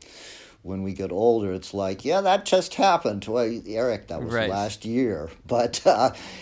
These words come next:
Speaker 1: you know, in those days, it was like day to day was a, often another whole world.
Speaker 2: So were you at, you, you attended any of the first, uh, like, the acid tests? Were you
Speaker 1: I
Speaker 2: at
Speaker 1: did
Speaker 2: that?
Speaker 1: indeed, yes, I
Speaker 2: Yeah.
Speaker 1: did.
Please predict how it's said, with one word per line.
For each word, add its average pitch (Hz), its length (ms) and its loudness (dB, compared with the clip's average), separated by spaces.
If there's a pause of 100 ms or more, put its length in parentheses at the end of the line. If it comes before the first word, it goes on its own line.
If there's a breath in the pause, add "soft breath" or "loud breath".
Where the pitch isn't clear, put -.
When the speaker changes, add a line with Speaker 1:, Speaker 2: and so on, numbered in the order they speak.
(120)
Speaker 1:
you 135 160 2
know, 123 200 4
in 123 120 0
those 175 300 6
days, 127 420 2
it 113 120 0
was 113 260 -4
like 110 380 0
day 151 260 2
to 147 160 0
day 143 500 2
was 104 240 -6
a, 92 240 -8 (480)
often 120 420 0
another 117 380 -2
whole 113 340 0
world. 107 520 -2 (1400)
Speaker 2:
So 165 320 -2
were 151 120 -4
you 170 260 -2
at, 165 260 0
you, 143 280 -6
you 143 180 -6
attended 143 460 -6
any 131 180 -4
of 123 80 -6
the 120 80 -6
first, - 560 -10
uh, 104 100 -12
like, 107 180 -8
the 107 60 -6
acid 113 380 -6
tests? - 460 -12
Were 107 60 -10
you 107 100 -10
Speaker 1:
I 160 100 8
Speaker 2:
at 147 80 0
Speaker 1:
did 147 180 4
Speaker 2:
that? 131 60 2
Speaker 1:
indeed, 123 500 0
yes, 98 360 -4
I - 20 -8
Speaker 2:
Yeah. 117 140 -6
Speaker 1:
did. 76 340 -12